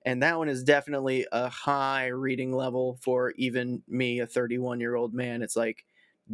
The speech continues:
dense, very high concept, there's, like, parts where she's traveling through dimensions and stuff, and it's done in, like, no other comic I've ever seen before. Very, very well done. So those are the three that I read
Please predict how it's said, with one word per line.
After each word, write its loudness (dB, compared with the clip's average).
dense, -2
very 0
high 0
concept, -2
there's, 2
like, 0
parts 0
where -2
she's -4
traveling 0
through -2
dimensions 0
and -2
stuff, 0
and -2
it's -4
done 0
in, -2
like, 2
no 2
other 0
comic -2
I've 2
ever -2
seen -4
before. 0
Very, 4
very 0
well 0
done. -2
So 2
those 2
are -2
the 0
three -2
that 0
I 2
read -2